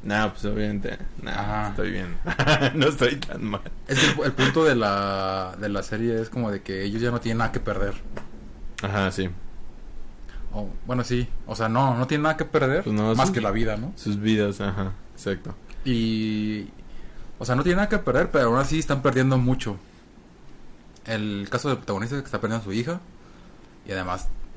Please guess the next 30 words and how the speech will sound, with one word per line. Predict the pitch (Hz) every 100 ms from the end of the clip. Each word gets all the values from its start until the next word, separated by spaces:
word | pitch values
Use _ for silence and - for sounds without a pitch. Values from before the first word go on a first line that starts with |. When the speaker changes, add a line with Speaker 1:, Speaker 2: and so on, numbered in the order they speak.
| -
Speaker 2:
a | -
su | 107 101
mamá. | 87 87 101 151 - - - - -
Speaker 1:
Ajá. | 92 95 95 - - - - - -
Speaker 2:
Y | 104
todavía | 110 113
tiene | 120
un | 120
montón | 113 117 113
de |
deudas | 107 117 117
con | 110 95 95 98
la | 90
mafia, | 90 104 - 104
no | 101
sé | 107
qué | 110
sea. | 104 101 - -
Speaker 1:
Ah, | 107 104 107
sí, | 104 90 90 95
con | - 98 90 87 - - - - - - -
Simón. | 104 92 87 90
Speaker 2:
Entonces, | 104 107 117 117 - - -
digamos | 117 110 131
que | 120
todos | - 113 117
esos, | 127 120 - - - - - - -
esos | 113 120 117
problemas | - 101 101 117
se | 113 101 98